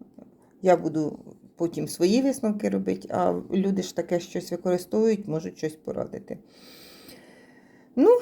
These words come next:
ось все. Таке відео, можливо, комусь корисне буде. Захочете купити собі таку штуку.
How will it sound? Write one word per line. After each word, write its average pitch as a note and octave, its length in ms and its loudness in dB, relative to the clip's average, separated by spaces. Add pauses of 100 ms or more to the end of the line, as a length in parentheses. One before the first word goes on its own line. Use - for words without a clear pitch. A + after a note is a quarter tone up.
(320)
ось D4 280 -4
все. C4+ 360 0 (680)
Таке G3+ 280 2
відео, G#3 280 4
можливо, F#3 360 4
комусь F3+ 280 -4
корисне F#3+ 420 2
буде. D#3 320 -2 (720)
Захочете D#3 580 -2
купити F3+ 360 -6
собі F3 280 -6
таку - 280 -10
штуку. G#3+ 480 -4